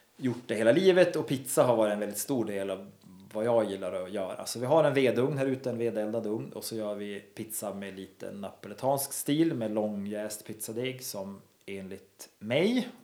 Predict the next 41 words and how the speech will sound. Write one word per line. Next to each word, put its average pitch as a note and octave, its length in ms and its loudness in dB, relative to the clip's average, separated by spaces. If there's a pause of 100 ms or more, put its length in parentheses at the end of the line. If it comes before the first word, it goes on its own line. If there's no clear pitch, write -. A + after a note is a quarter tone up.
och - 220 -6
våra A#2 140 0
gäster G2+ 460 -2 (160)
är E2+ 200 -12
fantastiskt - 1080 -12 (160)
bra. G2+ 300 -8 (760)
Eh, G2 760 0 (340)
och, B2+ 480 0 (300)
eh, A#2 440 2 (380)
lite D#3+ 360 0
i F#3+ 60 8
pandemin D3+ 560 2
så D3+ 120 -2
vi C#3 80 6
har, C3 260 10
alltså B2+ 200 0
vi, C3 220 -4
vi D#3 100 2
har D3+ 120 8
kört C3+ 220 2
pizza A#2 340 0
och A2 100 2
vi G#2+ 60 2
tyckte A2 280 -8
det G#2 80 -4
var, G2 300 -6
alla A2+ 300 6
var A2 60 6
jättenöjda. G#2+ 460 -2
Och A2+ 60 -2
lite D3 280 2
i E3+ 40 4
pandemin, C3 480 0
det C3+ 80 6
var C3+ 180 10
runt B2 360 0
årsskiftet B2+ 560 0
där, G2+ 120 0
då B2+ 60 -2
var B2+ 220 6
det, A2 100 2